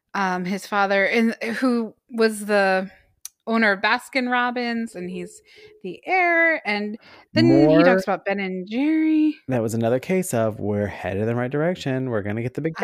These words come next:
Speaker 2: payoff.
Speaker 1: I know. I was waiting for the sugar talk.
Speaker 2: Yeah. Why
Speaker 1: I'm
Speaker 2: was
Speaker 1: like,
Speaker 2: that never even suggested?
Speaker 1: It, it, it is a little bit at one point.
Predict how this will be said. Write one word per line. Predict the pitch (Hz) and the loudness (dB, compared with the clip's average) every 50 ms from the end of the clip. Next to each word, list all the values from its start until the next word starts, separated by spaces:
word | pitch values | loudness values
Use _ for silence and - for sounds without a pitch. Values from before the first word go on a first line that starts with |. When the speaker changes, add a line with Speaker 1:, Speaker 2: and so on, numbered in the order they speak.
| 254 285 | 2 2
Speaker 2:
payoff. | 269 254 240 240 233 233 240 233 233 240 240 - - - - - _ _ _ _ _ 233 | 2 2 2 2 2 2 2 2 2 0 -2 -4 -12 -20 -20 -20 _ _ _ _ _ 2
Speaker 1:
I | 247 247 247 | 4 4 6
know. | 262 277 294 294 277 | 6 6 6 8 8
I | 262 233 233 | 6 6 6
was | 233 233 226 | 2 0 0
waiting | 226 220 208 208 202 202 202 208 | 0 2 2 2 2 0 -2 -4
for | - 214 185 | -4 -4 -4
the | 180 190 185 | -4 -4 -6
sugar | - - - 180 160 156 143 165 | -6 -6 -6 -6 -6 -6 -10 -10
talk. | - 170 143 - - - | -8 -8 -8 -8 -6 -2
Speaker 2:
Yeah. | 131 175 226 254 190 110 - _ _ _ _ _ _ _ _ _ _ _ _ _ _ 143 | -2 0 2 0 0 -2 -4 _ _ _ _ _ _ _ _ _ _ _ _ _ _ -6
Why | 165 208 247 | -2 0 0
Speaker 1:
I'm | 254 220 190 | 0 2 2
Speaker 2:
was | 190 180 | 0 0
Speaker 1:
like, | 214 196 170 | 0 0 0
Speaker 2:
that | 190 | 0
never | 180 180 185 220 247 240 | 0 2 2 2 0 0
even | - - 175 165 170 185 185 185 175 | 0 -2 -2 0 0 0 0 0 -2
suggested? | - - - 165 147 131 - - - - 147 139 131 - - - - 92 85 - - _ _ _ _ _ _ _ _ _ _ _ _ _ _ _ _ - | -4 -6 -6 -6 -6 -8 -8 -10 -6 -2 -2 -2 -2 -4 -8 -10 -10 -12 -12 -12 -18 _ _ _ _ _ _ _ _ _ _ _ _ _ _ _ _ -6
Speaker 1:
It, | 233 285 311 - - _ _ _ _ _ | -4 -4 -4 -6 -8 _ _ _ _ _
it, | - 247 - _ _ _ _ | -8 -8 -8 _ _ _ _
it | 240 240 233 | -4 -2 0
is | 262 262 254 | 0 2 2
a | 277 254 | 2 0
little | 247 226 226 233 254 285 294 277 302 277 226 220 - _ _ _ _ _ _ | 0 -2 -6 -6 -4 -2 0 0 -2 -2 -4 -8 -14 _ _ _ _ _ _
bit | - 320 330 330 330 320 - _ _ | -4 -4 -2 -4 -4 -8 -12 _ _
at | 226 220 220 214 - - _ _ - 214 190 190 226 _ _ _ _ _ | -2 -2 -2 -2 -4 -8 _ _ -16 -16 -16 -16 -16 _ _ _ _ _
one | 220 214 202 190 180 185 | -12 -10 -8 -8 -8 -10
point. | 180 _ 180 147 135 107 | -12 _ -16 -16 -16 -18